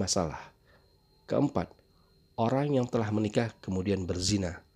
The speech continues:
maka hukumnya dibunuh dengan cara rajam. Kelima, demikian juga orang yang membunuh atau menghilangkan nyawa dan murtad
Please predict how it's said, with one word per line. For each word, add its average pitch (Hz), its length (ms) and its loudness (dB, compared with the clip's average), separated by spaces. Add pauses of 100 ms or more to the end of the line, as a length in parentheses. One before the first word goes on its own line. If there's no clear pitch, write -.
(280)
maka 87 320 -2
hukumnya 110 400 2
dibunuh 113 520 2
dengan 92 280 -2
cara 101 280 -2 (240)
rajam. 85 440 -4 (1300)
Kelima, 107 400 4 (640)
demikian 98 400 2
juga 127 400 4
orang 120 360 4
yang 113 80 2
membunuh 139 480 4 (200)
atau 135 240 0
menghilangkan 107 600 2
nyawa 120 520 2
dan 92 160 0
murtad 104 560 2